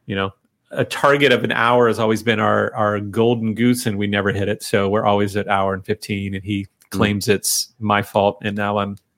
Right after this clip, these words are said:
Speaker 1: guessing it probably is. So,
Speaker 2: Yeah.
Speaker 1: uh,
Speaker 2: <laughs>
Speaker 1: but whatever, you know, he, he wasn't here, so we had a good time.
Speaker 2: Fix it in
Speaker 1: But
Speaker 2: post.
Speaker 1: that's right. That's right.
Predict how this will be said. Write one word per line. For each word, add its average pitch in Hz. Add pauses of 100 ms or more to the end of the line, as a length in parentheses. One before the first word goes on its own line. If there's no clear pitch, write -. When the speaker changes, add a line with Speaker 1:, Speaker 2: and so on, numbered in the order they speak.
Speaker 1:
guessing 110
it -
probably 123
is. 110 (100)
So, 104
Speaker 2:
Yeah. 101 (220)
Speaker 1:
uh, 147 (100)
Speaker 2:
<laughs> -
Speaker 1:
but 156 (300)
whatever, 104 (100)
you 113
know, 107
he, 120
he 139
wasn't 110
here, 98
so 101 (120)
we 117
had 104
a 101
good 92
time. -
Speaker 2:
Fix 120
it 120
in 113
Speaker 1:
But -
Speaker 2:
post. 92 (600)
Speaker 1:
that's 110
right. 104 (200)
That's -
right. -